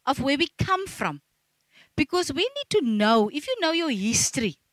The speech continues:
you can reclaim so that it doesn't happen again. Okay? The resource centre was mainly started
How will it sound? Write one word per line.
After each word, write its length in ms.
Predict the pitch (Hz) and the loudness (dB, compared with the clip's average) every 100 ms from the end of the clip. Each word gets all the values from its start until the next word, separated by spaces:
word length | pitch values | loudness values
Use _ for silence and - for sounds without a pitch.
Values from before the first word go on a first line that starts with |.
| _ _ _ _ _ | _ _ _ _ _
you 140 | 220 240 | 0 0
can 240 | 277 262 | 2 0
reclaim 760 | 208 214 233 - 247 208 135 127 _ _ _ _ _ _ _ _ | 0 0 -2 -4 -6 -6 -6 -12 _ _ _ _ _ _ _ _
so 120 | - 277 | -10 -4
that 160 | 277 | -2
it 100 | 285 | -2
doesn't 300 | 233 233 294 | -4 -4 -2
happen 440 | 220 190 - 311 277 | -2 -2 0 0 0
again. 340 | 240 156 127 _ _ _ _ | -2 -8 -14 _ _ _ _
Okay? 100 | 294 494 - - - _ | -8 -8 -12 -20 -20 _
The 80 | 262 | -6
resource 360 | 339 480 587 | -4 -2 -4
centre 280 | 494 427 392 | -4 -6 -6
was 240 | 320 302 220 - | -6 -6 -8 -12
mainly 540 | 196 202 277 480 539 466 | -8 -2 -2 -2 -4 -4
started 580 | - 277 240 208 160 | -4 -2 -2 -2 -8